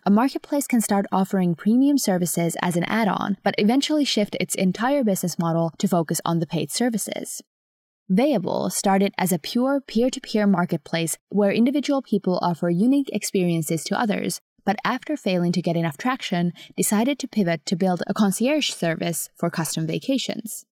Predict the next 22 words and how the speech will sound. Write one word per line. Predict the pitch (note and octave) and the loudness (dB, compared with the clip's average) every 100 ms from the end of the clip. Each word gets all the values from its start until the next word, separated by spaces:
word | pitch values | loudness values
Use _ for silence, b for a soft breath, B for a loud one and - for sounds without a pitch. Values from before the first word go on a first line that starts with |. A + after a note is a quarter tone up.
| _ _ _ _ - | _ _ _ _ 0
The | G#3+ | 2
downside | C#4 D#4 A3 E3+ | 2 2 0 0
of | - | 0
this | F3+ E3+ | -2 -2
approach | - A3+ F3+ - - | -2 0 0 -4 -4
is | - G3 | 0 2
that | F#3+ | 0
premium | - A3+ C4 D#4+ C#4+ | 0 2 2 2 0
services | G#3+ F3+ E3 F3+ F3+ F3+ | 0 0 -2 -2 -2 -2
are | G3 G3 | 0 0
often | A#3 A3 G#3+ | 0 2 2
a | F#3 | 2
less | G#3 C4+ | 0 -2
scalable | - G3+ F3 E3 E3 | -2 0 0 0 0
option | A#3 B3+ - E3 E3 _ | -2 -2 -2 -2 -2 _
when | - G3+ | 2 4
compared | G#3 G#3 F3+ E3 | 4 4 4 0
to | - | 0
the | F#3 | -2
pure | - F3 E3 | 0 0 0
commission | D#3+ E3+ D#3 - E3+ | 0 -2 -2 -2 0
model. | F#3 A3 - - A3+ | 2 0 -2 -4 -6